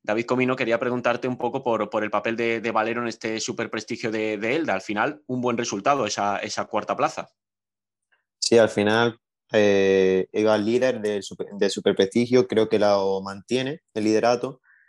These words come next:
Speaker 2: y por lo que he visto ha sido una, era una carrera muy técnica, con mucha piedra, bastante piedra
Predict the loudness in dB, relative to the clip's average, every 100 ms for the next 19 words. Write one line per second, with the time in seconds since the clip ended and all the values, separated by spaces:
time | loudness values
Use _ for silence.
0 | _ _ _ 2 6 6 6 4 2 0
1 | 0 0 0 -2 -2 -2 -2 -4 -4 -4
2 | -4 -2 -2 -2 -4 -8 -8 -4 -4 0
3 | 4 4 2 -4 -4 2 6 6 6 6
4 | 8 8 6 4 2 -2 -6 -4 0 0
5 | 0